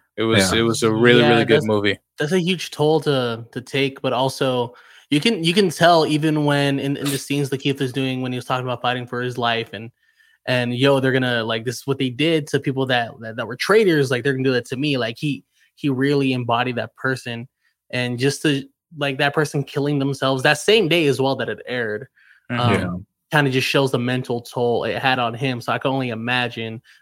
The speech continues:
Speaker 3: Keith being this character for months, you know what I mean?
Speaker 2: Yeah.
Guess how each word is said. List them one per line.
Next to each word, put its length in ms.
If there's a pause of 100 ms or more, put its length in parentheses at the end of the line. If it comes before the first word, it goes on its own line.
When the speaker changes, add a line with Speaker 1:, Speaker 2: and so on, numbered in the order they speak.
Speaker 3:
Keith 300 (360)
being 320
this 180
character 760
for 460 (180)
months, 400 (120)
you 60
know 80
what 100
I 40
mean? 140
Speaker 2:
Yeah. 240